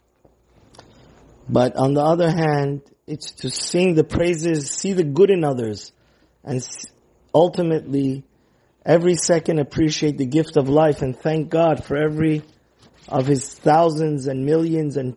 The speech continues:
hundreds of thousands and tens of thousands of the gift of breath, the gift of life. So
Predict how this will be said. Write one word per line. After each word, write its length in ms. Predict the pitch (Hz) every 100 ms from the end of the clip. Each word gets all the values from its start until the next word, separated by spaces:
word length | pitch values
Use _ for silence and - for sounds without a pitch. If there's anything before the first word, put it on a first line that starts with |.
| - - _
hundreds 380 | 120 156 156 143
of 100 | 135
thousands 560 | - 151 151 147 147 139
and 160 | 127
tens 240 | 156 156 147
of 120 | 139
thousands 540 | - 151 151 147 135
of 140 | 131 120
the 100 | 127
gift 300 | 139 151 -
of 160 | 123
breath, 520 | 135 160 151 - - _ _ _ _ _ _ _ _ -
the 100 | 131
gift 280 | 143 151 147
of 120 | 131
life. 520 | 151 156 113 - _ _ _ _ _ _ _ _ _ _ _ _
So 560 | - - 143 135 123